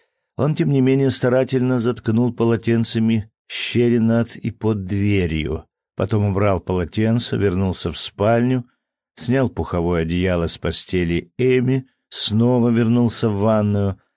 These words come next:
заткнул опять щели и повесил на дверь одеяло.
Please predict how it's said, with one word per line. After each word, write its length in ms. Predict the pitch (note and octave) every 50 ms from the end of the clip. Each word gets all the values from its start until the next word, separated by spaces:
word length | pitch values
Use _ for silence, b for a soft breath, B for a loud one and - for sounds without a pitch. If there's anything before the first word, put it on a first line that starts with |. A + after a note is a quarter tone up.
| _ _
заткнул 500 | - F#2 G#2 G#2 - - - B2 C3+ B2+
опять 380 | A2 G2 - - G2 G2 G2 F#2+
щели 440 | - - - - A2 A#2+ B2 A#2+ B2
и 80 | A#2+
повесил 560 | G#2 - G2+ F#2+ F#2 G#2 A#2+ A2+ - A2+ A2 G#2+
на 140 | G2+ G2
дверь 400 | F#2 F2 E2+ F2 F#2+ G2 G2 - -
одеяло. 880 | F#2+ G2+ F#2 D#2+ F2 F2+ E2+ E2 E2+ E2 D#2+ D#2 C#2+ C#2+ C#2+ - -